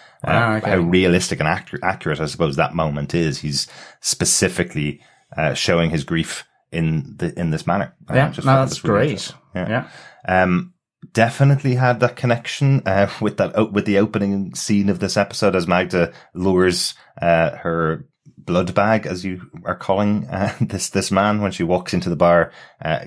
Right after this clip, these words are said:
Speaker 2: lures this guy towards her. Uh, definitely felt like the character Billie Piper play, played in Penny Dreadful, Lily, where she went to the bar, picked up a guy,
Speaker 1: Yes.
Speaker 2: took him home and killed him. Uh, <laughs> felt exactly like a beat, uh, directly back from, uh, from the original Penny Dreadful there.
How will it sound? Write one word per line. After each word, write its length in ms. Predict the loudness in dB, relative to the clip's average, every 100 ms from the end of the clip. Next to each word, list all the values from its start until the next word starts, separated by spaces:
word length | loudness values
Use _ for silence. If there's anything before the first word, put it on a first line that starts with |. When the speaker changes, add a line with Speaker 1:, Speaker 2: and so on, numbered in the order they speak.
| -10
Speaker 2:
lures 440 | -4 0 2 2 0
this 160 | -4
guy 260 | 2 2 2
towards 460 | 0 0 0 0
her. 180 | -2 -6 -10 -20 -4
Uh, 200 | -2 -2 -4
definitely 340 | 0 0 0 -4
felt 220 | -2 -2
like 120 | -4
the 60 | -4
character 400 | 0 0 -2 -4
Billie 200 | -2 0
Piper 280 | 0 0 0
play, 320 | 0 0 -2
played 320 | 0 0 2
in 100 | -2
Penny 220 | -2 -2 0
Dreadful, 380 | 0 0 -2 0
Lily, 320 | 0 2 0
where 180 | 0 -2
she 160 | -2
went 180 | -4 -4
to 80 | -4
the 60 |
bar, 340 | 2 2 2 -2 _ _
picked 200 | -8 -6
up 80 | -4
a 60 | -2
guy, 240 | 0 0
Speaker 1:
Yes. 160 | 0 -2
Speaker 2:
took 120 | -2
him 80 | 0
home 200 | 0 0
and 80 | -2
killed 240 | -2 -2
him. 160 | -4 -6 -20 -6
Uh, 120 | -2 0
<laughs> 180 | 0
felt 340 | -2 0 -2 -2
exactly 640 | 0 0 -2 -6 -6 -6 -10 -12 -4
like 200 | -2 0
a 40 |
beat, 360 | -2 -4 -6 -8
uh, 180 | -6 -4
directly 380 | -2 -4 -4 -2
back 240 | -2 -4
from, 240 | -6 -4 -4
uh, 160 | -6
from 200 | -8 -8
the 100 | -8
original 220 | -8 -10 -8
Penny 180 | -8
Dreadful 280 | -8 -12 -10
there. 180 | -10 -10